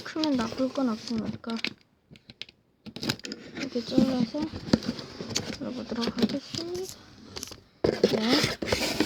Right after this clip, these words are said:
웹-, 웹패치 씨가 만드신 이거 스큐브 얼티미트. 제 친구가 싱가포르 가서 본 거네요. 어? 이거 뭐지? 잠깐만요.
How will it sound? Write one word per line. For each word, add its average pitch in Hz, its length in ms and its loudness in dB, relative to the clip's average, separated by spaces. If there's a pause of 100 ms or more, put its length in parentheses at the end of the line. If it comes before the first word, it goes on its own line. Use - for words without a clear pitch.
(840)
웹-, - 400 2
웹패치 294 680 4
씨가 277 380 4
만드신 233 580 4 (1400)
이거 233 460 2 (1700)
스큐브 - 500 2 (340)
얼티미트. 277 1300 4
제 294 160 10
친구가 381 600 8
싱가포르 370 420 4
가서 269 220 6
본 240 220 2
거네요. 226 320 4
어? 320 540 12 (460)
이거 277 100 2
뭐지? 226 480 4 (2750)
잠깐만요. 240 460 2